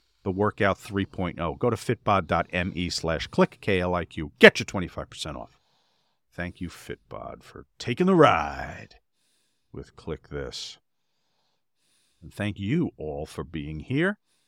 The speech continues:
Hashtag Ask Nash is how you get your questions in here on the socials.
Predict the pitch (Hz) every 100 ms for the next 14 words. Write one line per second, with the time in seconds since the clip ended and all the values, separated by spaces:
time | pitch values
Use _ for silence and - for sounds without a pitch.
0 | _ _ _ - 92 92 - - - -
1 | 107 107 107 104 - 113 113 - 110 110
2 | 131 120 120 - - - _ _ _ _
3 | - 78 90 87 85 92 85 87 - 98
4 | 90 - 92 87 90 90 98 90 87 85
5 | - 123 123 139 135 131 -